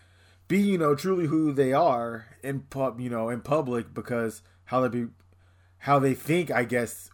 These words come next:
or maybe they will be perceived in the locker room. I mean, you know, we hear what these guys say all the time. You know, we hear how loud they are right now about not wanting to be vaccinated, and that's just something to do with trying to be as healthy as possible to fight against coronavirus. So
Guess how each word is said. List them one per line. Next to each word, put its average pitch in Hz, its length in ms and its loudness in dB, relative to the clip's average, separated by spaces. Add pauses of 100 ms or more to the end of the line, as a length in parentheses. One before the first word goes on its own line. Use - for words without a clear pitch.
or 120 320 0
maybe 110 280 -4
they 117 120 -4
will 135 220 0
be 143 160 -6
perceived 104 500 -8
in 104 60 -8
the 101 80 -10
locker 104 240 -4
room. 107 120 -6
I 117 60 -4
mean, 120 240 -6 (240)
you 131 100 -6
know, 143 120 2
we 185 120 -2
hear 185 220 0 (140)
what 117 240 -4
these 104 180 -8
guys 98 300 -6
say 107 80 -6
all 98 140 -8
the 95 60 -12
time. 110 300 -4
You 120 60 -6
know, 113 160 -6
we 139 160 -4
hear 147 160 -2
how 120 140 2
loud 107 280 -2
they 110 80 -4
are 110 160 0
right 110 200 -2
now 127 260 -4
about 101 380 -6 (260)
not 110 300 -2
wanting 120 240 -8
to 117 60 -8
be 113 120 -4
vaccinated, 101 680 -4
and 101 100 -6
that's 147 220 -4
just 123 300 -6 (340)
something 139 300 -4
to 127 100 -4
do 127 160 0
with 123 200 -4
trying 127 280 -4
to 123 60 -8
be 120 260 -2
as 117 140 -6
healthy 127 320 -2
as 120 100 -8
possible 120 380 -6
to 113 80 -6
fight 123 200 -2
against 117 300 -10
coronavirus. 101 580 -6
So 120 300 -4